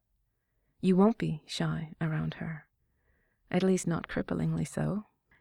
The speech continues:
You won't feel unpopular with her. She will open you up and make you feel like a huge weight has been lifted off your shoulders. And it will be the easiest thing in the world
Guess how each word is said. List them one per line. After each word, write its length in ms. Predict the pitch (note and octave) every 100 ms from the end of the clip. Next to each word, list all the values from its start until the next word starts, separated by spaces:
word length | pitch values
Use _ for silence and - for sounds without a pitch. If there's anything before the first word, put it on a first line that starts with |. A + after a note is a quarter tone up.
| _
You 160 | F#3+
won't 160 | F3+ G3
feel 320 | - E3+ E3+ - -
unpopular 800 | E3+ E3 - - - F3 F#3+ -
with 180 | E3+ -
her. 280 | D#3+ F3 - _ _ _ _ _ _ _ _ _ _
She 260 | - - A3+
will 300 | A#3 G#3+ - - _ -
open 280 | F#3 - G#3
you 120 | G3+
up 240 | G3+ - -
and 180 | E3+ E3
make 240 | F3 -
you 80 | G3+
feel 460 | - A3+ G3 F#3 -
like 260 | - E3+ -
a 40 |
huge 360 | - A#3 G#3+ G3
weight 240 | G3+ G#3
has 120 | -
been 180 | - F3
lifted 260 | F3 - F3
off 160 | E3
your 80 | -
shoulders. 540 | - F#3 G3+ - - _ _ _ _ _ _ _ _ _ _
And 260 | - F3+ F#3
it 100 | G3+
will 160 | - G3+
be 120 | G3+
the 200 | F#3+ F3+ G3
easiest 580 | G#3 G#3+ A3 G#3+ - -
thing 280 | G3 F3 E3+
in 100 | E3+
the 100 | E3+
world 480 | E3+ E3+ E3 F3 -